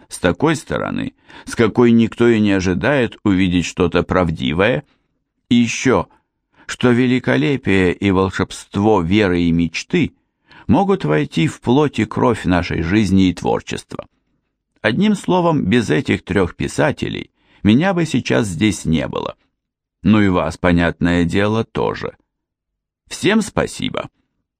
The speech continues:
С этой речью я выступил в качестве почётного гостя на Мифоконе тридцать пять в Мичиганском университете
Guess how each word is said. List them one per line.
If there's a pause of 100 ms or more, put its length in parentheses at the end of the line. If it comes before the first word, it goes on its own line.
(720)
С
этой
речью (440)
я
выступил
в
качестве
почётного
гостя
на
Мифоконе (260)
тридцать
пять
в
Мичиганском
университете